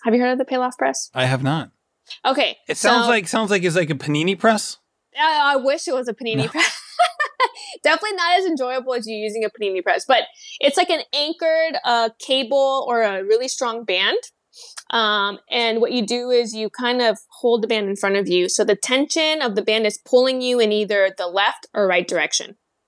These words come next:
Speaker 1: And what you have to do is stabilize the band, and you slowly punch the band in front of you, and then you're resisting the band from pulling you inward. So it's like an anti-rotation exercise.
Speaker 2: Okay.
Speaker 1: Yeah.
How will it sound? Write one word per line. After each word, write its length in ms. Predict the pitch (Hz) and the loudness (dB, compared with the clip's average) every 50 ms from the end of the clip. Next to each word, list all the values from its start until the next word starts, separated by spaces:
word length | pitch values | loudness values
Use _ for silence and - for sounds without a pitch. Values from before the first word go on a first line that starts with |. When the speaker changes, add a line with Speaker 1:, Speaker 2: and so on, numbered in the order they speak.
| _ _ _ _ _ - - _ - | _ _ _ _ _ -20 -14 _ -2
Speaker 1:
And 140 | 233 233 233 | 0 2 2
what 140 | 240 247 | 2 2
you 80 | 247 254 | 0 -2
have 160 | 254 269 254 | -2 -2 -2
to 60 | 262 | -2
do 220 | 214 240 269 277 254 | -2 -2 0 4 4
is 220 | 220 220 - - - | 4 2 2 -6 -12
stabilize 500 | - - - 269 269 262 277 277 269 262 | -8 0 2 2 2 4 2 0 -2 -2
the 80 | 262 226 | -4 -2
band, 480 | 220 247 247 240 214 190 196 220 214 - _ _ _ _ - - - | -2 0 0 0 -2 -4 -6 -8 -14 -18 _ _ _ _ -18 -10 -4
and 200 | - 226 220 214 | -2 -2 0 0
you 160 | 208 208 214 | -2 -2 -4
slowly 840 | 202 - - - - 247 247 254 262 269 277 277 285 285 302 294 254 _ | -4 -4 -6 -4 -2 0 0 2 2 2 2 0 0 0 -2 -4 -6 _
punch 280 | - 277 254 254 269 - | -8 -4 -4 -4 -4 -6
the 80 | - 233 | -6 0
band 220 | 202 233 226 226 | 0 2 2 2
in 100 | 208 214 | 0 -4
front 280 | 214 - - 220 214 208 | -4 -2 0 0 0 0
of 100 | 202 190 | -2 0
you, 280 | 170 175 185 - 480 - _ _ _ _ _ _ _ - - | 0 2 2 0 0 -2 _ _ _ _ _ _ _ -2 0
and 140 | 247 240 240 | 0 0 0
then 160 | 240 240 240 | 0 0 0
you're 100 | 233 226 | 0 2
resisting 440 | 233 233 220 233 240 - 277 247 226 | 2 2 0 0 -4 -4 -2 -2 0
the 40 | |
band 220 | 202 220 202 214 - | 0 0 0 0 -2
from 140 | 208 202 - | -6 -8 -6
pulling 340 | - 240 226 220 208 196 | -2 0 2 2 2 2
you 160 | 185 180 180 175 | 0 0 -2 -2
inward. 320 | 175 170 - 123 107 104 - - | -4 -2 0 0 0 -2 -4 -8
So 220 | - - 254 226 | -4 -2 0 2
it's 180 | 226 226 220 - | 2 2 0 -2
like 240 | 254 226 202 302 - | -2 -2 -2 0 0
an 120 | 208 190 | -2 -2
anti-rotation 960 | - 233 185 202 214 220 196 175 180 170 - - 170 170 - 180 151 139 160 - _ _ _ _ _ _ _ _ _ _ _ _ _ _ _ - | -2 -2 -2 -2 0 0 0 0 0 0 0 0 0 0 0 -2 -4 -6 -10 -14 _ _ _ _ _ _ _ _ _ _ _ _ _ _ _ -8
exercise. 640 | - 180 - - 180 170 - - - - - - - _ _ _ - | -8 -6 -2 -2 -2 0 0 -2 -2 -4 -6 -8 -12 _ _ _ -12
Speaker 2:
Okay. 220 | - - - 101 90 - _ _ _ _ _ _ - | -10 -8 -8 -8 -10 -10 _ _ _ _ _ _ -2
Speaker 1:
Yeah. 220 | - 143 - - | -2 -2 -2 -2